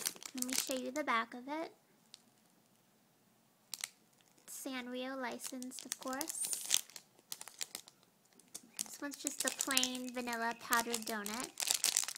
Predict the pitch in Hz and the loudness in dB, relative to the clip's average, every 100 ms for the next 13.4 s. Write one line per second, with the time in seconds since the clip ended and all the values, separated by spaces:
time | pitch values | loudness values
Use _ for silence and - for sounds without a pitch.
0 | - - - - - - - - - - | -4 -4 -6 -16 -20 -18 -16 0 2 2
1 | - - - - - - 254 247 269 277 | 2 0 -2 -4 -4 -2 -2 -2 -2 0
2 | 240 233 240 - 233 - - 220 226 - | -2 -4 -6 -6 -6 -4 -4 -4 -6 -6
3 | 254 220 226 233 233 233 226 220 214 226 | -6 -8 -8 -2 2 2 2 2 2 0
4 | 262 - - - - - - - - - | -2 -6 -6 -8 -8 -8 -16 -18 -16 -10
5 | - 330 320 330 320 302 269 294 320 370 | -2 2 4 4 2 2 4 8 8 8
6 | 320 320 - 349 339 330 349 359 302 269 | 6 4 0 2 2 4 2 2 2 2
7 | 269 339 - - - - 285 269 269 320 | 2 0 -4 -12 -10 -2 2 2 2 0
8 | - - - - - 330 - 277 277 285 | -6 -14 -16 -10 -8 0 6 6 4 0
9 | - - 330 508 - - - - - - | 2 4 2 2 -6 -4 2 2 2 0
10 | - - - - 269 277 285 294 277 269 | 0 0 -2 -6 -4 -2 2 4 4 4
11 | 269 - - - 269 269 262 277 - 277 | -2 -8 -10 -6 -4 -4 -6 -6 -4 -4
12 | 254 262 269 277 285 - 277 269 269 262 | -2 -2 0 0 0 -2 -4 -2 -2 0
13 | 254 269 320 | 0 0 -2